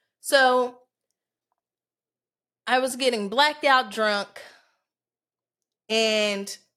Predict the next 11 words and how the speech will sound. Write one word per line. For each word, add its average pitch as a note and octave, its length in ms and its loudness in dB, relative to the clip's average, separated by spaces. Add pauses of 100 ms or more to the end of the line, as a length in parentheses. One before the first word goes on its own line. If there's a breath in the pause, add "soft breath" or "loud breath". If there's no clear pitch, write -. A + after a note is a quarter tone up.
(340)
things F4+ 340 -4
were C#4 140 2
happening A3 720 -6 (100)
when G#3 160 -8
I G#3+ 120 -2
was G#3 120 -10
getting G#3 280 -6
blackout F3+ 480 -6
drunk. G3+ 340 -4 (1400)
And A3+ 220 -6
so A#3 580 2